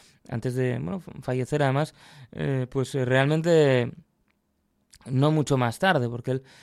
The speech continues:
fallecía en el año dos mil trece. Así que tiene también esa parte y además, como digo, pues un, un buen, eh,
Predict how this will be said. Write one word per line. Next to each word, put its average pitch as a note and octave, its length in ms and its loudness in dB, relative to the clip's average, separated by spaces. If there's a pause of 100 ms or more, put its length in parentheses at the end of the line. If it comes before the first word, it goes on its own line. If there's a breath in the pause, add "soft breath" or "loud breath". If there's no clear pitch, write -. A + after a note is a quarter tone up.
(200 soft breath)
fallecía C3 460 0
en B2+ 80 0
el B2+ 100 0
año C3 360 0
dos B2 380 -4
mil B2 540 0
trece. A#2+ 400 -10 (360 soft breath)
Así - 220 -8
que D3 140 -2
tiene D#3 240 2
también D3+ 440 2
esa B2+ 680 2
parte F3+ 320 4
y A3 40 4
además, C#3+ 280 2
como C3+ 200 -2
digo, D3 180 0
pues C3+ 120 -2
un, C3 260 -2 (360 loud breath)
un C#3 220 0
buen, C3+ 640 6
eh, A2+ 420 -4